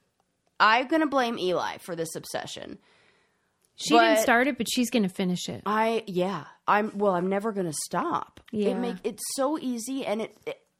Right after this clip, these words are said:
Speaker 1: I love your expression, "A rising tide floats all ships."
Speaker 2: Mm-hmm.
Speaker 1: And there is something about have, like, starting your day with
Speaker 2: Yeah.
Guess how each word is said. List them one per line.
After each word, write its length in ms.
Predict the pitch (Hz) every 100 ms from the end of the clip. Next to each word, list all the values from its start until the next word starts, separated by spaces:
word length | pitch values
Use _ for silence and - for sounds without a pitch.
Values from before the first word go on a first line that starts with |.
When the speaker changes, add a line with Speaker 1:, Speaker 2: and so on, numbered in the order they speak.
| _
Speaker 1:
I 180 | 190 247
love 360 | 339 339 320 220
your 120 | 220
expression, 600 | 220 - 196 180 220 202 -
"A 80 | 180
rising 440 | 175 170 196 202
tide 340 | 196 170 143 175
floats 320 | 175 - -
all 120 | 151
ships." 380 | 151 160 175 - - - _
Speaker 2:
Mm-hmm. 360 | 240 226 226 196
Speaker 1:
And 180 | 208 214
there 160 | 208
is 100 | 208 196 -
something 540 | 240 240 - 294 302 311
about 800 | - 185 170 156 156 156 165 - - _ _ _ _ _
have, 540 | - - 202 185 175
like, 160 | 180 175
starting 460 | - 208 190 233 247
your 140 | 247
day 600 | 190 156 139 143 151 196 -
with 260 | - 160
Speaker 2:
Yeah. 420 | 220 208 196 185